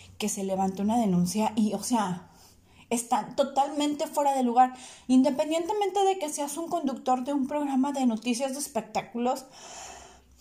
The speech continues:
y quieres entrar al mame, ¿no? de, de este tipo de, de noticias, tienes que pensarle bien antes de hablar, porque en el caso de Andrea Legarreta,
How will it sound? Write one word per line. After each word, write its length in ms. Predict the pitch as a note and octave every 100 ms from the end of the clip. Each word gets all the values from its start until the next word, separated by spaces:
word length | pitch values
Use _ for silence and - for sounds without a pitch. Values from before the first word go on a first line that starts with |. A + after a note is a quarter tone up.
| - -
y 180 | B3+ A#3
quieres 260 | D4 F#4
entrar 320 | G4 C#4+ D#4+
al 160 | E4 D#4
mame, 260 | D4+ D4+ C4
¿no? 220 | A#3+ C4+
de, 240 | E4 - G#3
de 120 | A#3
este 220 | A#3+ D4+
tipo 300 | C#4 C#4 C#4+
de, 240 | C#4+ B3 -
de 420 | G3 A3 G#3+ G3+
noticias, 720 | A3 G#3+ A#3+ A#3 A#3 B3 B3+ - - - - - _ F#3+ -
tienes 300 | B3+ C#4 F4
que 120 | F4+
pensarle 760 | - A#3 A3+ G#3+ A3+ A3+ D4 C4+
bien 300 | B3 B3 B3+
antes 320 | B3+ C4+ B3
de 80 | A3+
hablar, 460 | F#3 F3+ G3 - - - - - _ _ _ _ _ _ _ - _ -
porque 800 | A3 A3+ - A#3 A3+ G#3+ F3+ -
en 140 | A#3+
el 140 | B3
caso 640 | B3 B3 - D4 D4 C#4 -
de 180 | A3
Andrea 520 | A3 G#3+ G3+ G#3+ G#3 A3
Legarreta, 760 | A#3+ G#3+ G3 F3+ G3 A#3 B3+